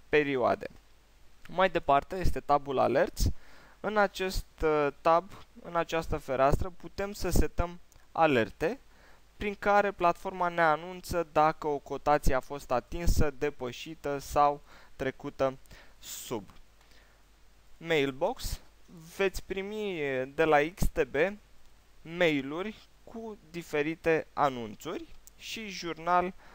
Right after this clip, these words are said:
în cazul în care folosim, uh, roboței de tranzacționare, acesta v-, va fi folositor.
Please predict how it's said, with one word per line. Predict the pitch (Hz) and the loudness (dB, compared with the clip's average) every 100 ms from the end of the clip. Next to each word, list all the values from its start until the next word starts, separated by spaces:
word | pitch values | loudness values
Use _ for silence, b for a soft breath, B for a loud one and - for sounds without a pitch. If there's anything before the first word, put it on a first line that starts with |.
| B | B
în | 160 160 | -14 0
cazul | 160 165 160 156 | 2 2 -2 -10
în | 135 | -10
care | - 139 139 139 135 131 131 123 110 113 | 0 4 4 4 2 4 4 2 -6 -10
folosim, | 139 131 131 - 147 143 135 | -8 -6 -6 -8 -10 -8 -6
uh, | 127 123 117 110 113 107 - B B - | -4 -2 -2 -4 -8 -16 -20 B B -8
roboței | 143 135 139 160 | -6 -4 -2 -2
de | 151 147 | 0 0
tranzacționare, | 135 131 123 123 - 123 123 143 143 139 139 135 - - _ - - - | 2 0 2 0 -2 -8 0 4 4 4 0 -2 -10 -20 _ -20 -20 -4
acesta | 127 143 147 143 - 135 131 | -4 -2 -2 2 4 4 4
v-, | 135 117 127 123 | 0 -8 -12 -6
va | 120 | -4
fi | 117 135 | -4 -8
folositor. | 127 - 131 127 120 - 113 - - | -14 -6 -4 -4 -6 -10 -14 -12 -12